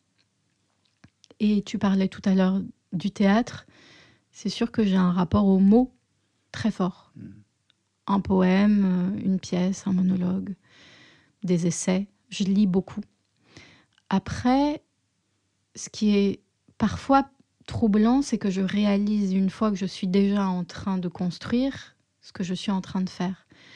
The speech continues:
Speaker 1: Je fonctionne avec des flashs et des visions. Je me dis, « Ah oui, je vais faire ça. » D'un coup, je suis certaine que je vais travailler sur tel compositeur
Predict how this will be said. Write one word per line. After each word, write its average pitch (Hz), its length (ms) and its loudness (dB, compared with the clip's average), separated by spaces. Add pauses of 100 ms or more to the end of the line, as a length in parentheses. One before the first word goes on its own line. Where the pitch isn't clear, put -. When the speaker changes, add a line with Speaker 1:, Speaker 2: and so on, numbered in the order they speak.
(140)
Speaker 1:
Je - 120 -18
fonctionne 214 380 0
avec 180 220 2
des 175 100 0
flashs 214 520 0
et 196 40 -2
des 180 140 0
visions. 185 400 -2 (500)
Je - 120 -2
me 196 80 4
dis, « 196 240 -2 (560)
Ah 269 120 6
oui, 277 80 8
je 220 100 4
vais 220 60 6
faire - 180 -4
ça. » - 200 -10 (840)
D'un 220 120 4
coup, 262 140 2
je 214 140 2
suis - 240 -4
certaine 190 520 -2 (540)
que 190 60 -2
je 170 80 0
vais 185 60 0
travailler 190 340 2
sur - 160 -4
tel 196 180 0
compositeur 185 760 -2